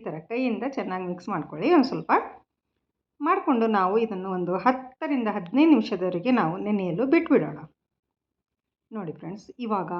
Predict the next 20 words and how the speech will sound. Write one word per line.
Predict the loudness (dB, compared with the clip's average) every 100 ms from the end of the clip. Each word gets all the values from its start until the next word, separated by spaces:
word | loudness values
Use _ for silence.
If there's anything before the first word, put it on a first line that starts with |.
| -8
ಹತ್ತು | -12 -10 -10
ಹದಿನೈದು | 0 8 10
ನಿಮಿಷ | 8 4 -4 -4
ಆಗಿದೆ. | -4 0 0 0 -16 -20 -14
ಅದಾದಮೇಲೆ | -2 0 4 2 2 -2
ನಾನು | -4 -4 -2
ತೆಗಿತಾ | -2 -4 -4 -4
ಇದ್ದೀನಿ | -4 0 0 0 -12 -16 -10
ನೋಡಿ. | -8 -8 -12 _ _ -16
ಇವಾಗ | -12 -12 -14 -6
ತುಂಬಾ | -2 2 2 2
ಚೆನ್ನಾಗಿ | -2 -2 -2 0
ಸಾಫ್ಟಾಗಿ | 0 0 -2 -4 2 2
ನೆಂದು | 2 -2
ಹೋಗಿದೆ. | -4 0 -2 -2 -14 -20 _ -4
ಇದಕ್ಕೆ | -2 2 4 4
ನಾನು | 2 -2 6
ಒಂದು | 8 10 8 8
ಆಲೂಗಡ್ಡೆಯನ್ನು | 6 4 2 0 0 2 2 0 _ _ _ _ _ _ _ -2 2
ಬಾಯ್ಲ್ | 4